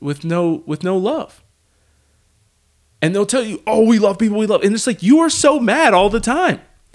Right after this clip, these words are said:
And, and they never wanna receive that correction. There's no ability to,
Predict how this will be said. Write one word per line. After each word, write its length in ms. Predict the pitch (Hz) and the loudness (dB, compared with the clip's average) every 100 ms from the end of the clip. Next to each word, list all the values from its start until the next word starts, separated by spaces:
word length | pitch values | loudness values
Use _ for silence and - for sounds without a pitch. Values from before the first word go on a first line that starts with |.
| _ _ - - 190 | _ _ -20 -6 -2
And, 180 | 214 - | -2 0
and 140 | 196 | 2
they 120 | 208 | 4
never 240 | 202 214 233 | 4 2 4
wanna 200 | 226 220 | 4 6
receive 420 | 202 180 220 180 | 6 4 0 2
that 160 | 180 165 | 0 0
correction. 520 | 151 160 190 - 98 | 0 0 0 -6 -6
There's 180 | 131 135 | -4 0
no 200 | 175 - | 0 2
ability 480 | 151 175 175 156 151 | 2 4 4 2 0
to, 320 | 160 143 | 2 2